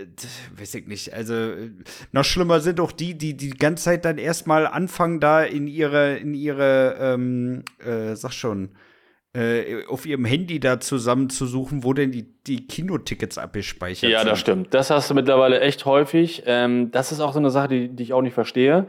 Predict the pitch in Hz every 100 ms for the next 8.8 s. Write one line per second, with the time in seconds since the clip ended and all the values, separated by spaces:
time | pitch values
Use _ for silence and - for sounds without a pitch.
0 | - 131 104 98 - - 135 143 139 135
1 | 143 196 160 135 170 185 156 143 247 226
2 | 226 247 - 180 170 165 160 170 196 240
3 | - 117 120 120 160 220 175 175 165 165
4 | 165 160 - 139 117 147 240 254 226 220
5 | 170 175 233 - 170 170 185 180 190 -
6 | 190 170 175 170 226 - - 131 131 -
7 | 117 110 110 107 123 175 107 95 107 110
8 | - 147 - 190 170 196 127 95